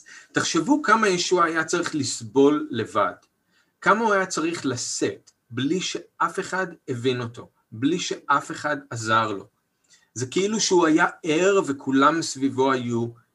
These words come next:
רדומים. באמת אין אף אחד מהתלמידים שלו שמבין מה עומד לקרות, אין אף אחד שיבוא לצידו עכשיו כשהוא צריך אותם הכי הרבה, אף אחד לא מריח את הבגידה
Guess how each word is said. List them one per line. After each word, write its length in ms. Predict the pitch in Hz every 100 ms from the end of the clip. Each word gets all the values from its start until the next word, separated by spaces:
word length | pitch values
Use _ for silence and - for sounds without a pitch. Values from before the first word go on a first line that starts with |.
| _ -
רדומים. 580 | 123 120 113 107 95 87 _ _ _ _ _ - _ -
באמת 540 | 139 147 143 208 220 392
אין 220 | 160 175 175
אף 240 | 160 185
אחד 240 | 185 185 180
מהתלמידים 640 | 180 170 147 139 135 160
שלו 220 | 185 196
שמבין 720 | 185 131 117 - 143 160 185 196 -
מה 140 | 139
עומד 340 | 143 147 139
לקרות, 500 | 123 123 120 147 - -
אין 160 | 151 160 -
אף 260 | 165 -
אחד 280 | 180 185 185
שיבוא 440 | - 123 107 127
לצידו 720 | 143 151 - 117 113 127 180 - _ _
עכשיו 500 | 117 - - 131 170 254
כשהוא 200 | - 127
צריך 360 | - 120 135 160
אותם 240 | 156 151
הכי 260 | 127 - 143
הרבה, 240 | 123 120 160 - _ -
אף 220 | 165 214
אחד 220 | 202 208
לא 100 | 208
מריח 560 | 180 147 127 165 185 180
את 100 | 156
הבגידה 560 | 123 117 117 123 143